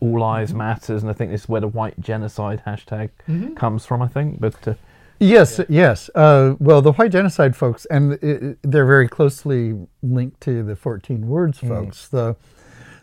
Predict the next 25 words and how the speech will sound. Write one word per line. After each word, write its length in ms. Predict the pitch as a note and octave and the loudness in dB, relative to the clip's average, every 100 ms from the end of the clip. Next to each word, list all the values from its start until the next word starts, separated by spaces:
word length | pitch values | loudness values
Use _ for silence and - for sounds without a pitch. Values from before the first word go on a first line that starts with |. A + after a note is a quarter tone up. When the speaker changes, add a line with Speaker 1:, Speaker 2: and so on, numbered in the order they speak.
| - | 0
Speaker 2:
the 420 | C#3 D3 C#3 C#3 | 6 8 8 6
whole 180 | A#2+ D#3 | 6 6
idea 320 | C3 B2 B2 | 6 4 2
of, 160 | A#2 A2 - | 2 -2 -4
I 120 | C3+ | -4
mean, 220 | B2 A#2 | -2 -2
white 160 | C3 C3+ | -2 0
genocide 580 | C#3 B2+ - C3+ A#2+ A#2 | 0 -2 -2 -2 -2 -4
e-, 220 | A#2+ C3+ | -6 -6
or 340 | C3+ B2 B2 G#2+ | -4 -4 -4 -10
co-, 160 | - - - - _ _ _ - _ | -12 -14 -14 -20 _ _ _ -20 _
uh, 140 | C#3 C3 | -6 -2
diversity 680 | A#2 B2+ F3+ G3+ F#3+ D#3+ D#3+ D3+ | 0 4 4 4 2 2 2 0
equals 340 | C#3+ - C3+ A2+ | -4 0 -2 -2
white 200 | C3 A#2 | -6 -6
genocide 640 | - A2 G#2+ E2+ C#2+ E2+ | -10 -8 -10 -12 -12 -12
is 180 | F2 - | -12 -12
the 120 | A2 | -16
slogan. 560 | - A#2 F#2+ F2 A#1 F2+ | -14 -12 -10 -12 -16 -14
That's 260 | B2 A2+ - | -12 -10 -8
what 140 | A#2+ _ _ - | -10 _ _ -10
white 140 | C3 | -10
genocide 520 | - A2+ A2 A2 F#2+ F2+ | -8 -8 -8 -8 -8 -10
refers 440 | F#2+ G#2+ F2+ F2+ | -10 -10 -10 -12
to. 260 | - D#2+ | -14 -16